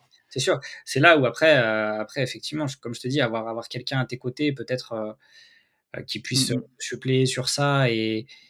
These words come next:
Speaker 1: et le faire, euh... En fait, tu vois, pour moi, c'est ces petites choses-là qui font la différence, en fait.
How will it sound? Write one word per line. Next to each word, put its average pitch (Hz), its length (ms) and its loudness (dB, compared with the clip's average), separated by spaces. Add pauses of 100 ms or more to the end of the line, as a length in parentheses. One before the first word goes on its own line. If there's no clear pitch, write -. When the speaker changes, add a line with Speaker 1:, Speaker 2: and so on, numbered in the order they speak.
(260)
Speaker 1:
et 110 80 -2
le 110 120 0
faire, 143 380 2
euh... 113 500 0 (840)
En 123 80 0
fait, 196 260 6 (1000)
tu - 100 0
vois, 156 100 4
pour 139 120 0
moi, 165 120 4
c'est - 120 -2
ces 127 180 0
petites - 280 -6
choses-là 151 540 4 (240)
qui - 140 -8
font 147 160 0
la 139 100 4
différence, 123 500 -2
en 110 60 -10
fait. - 260 -16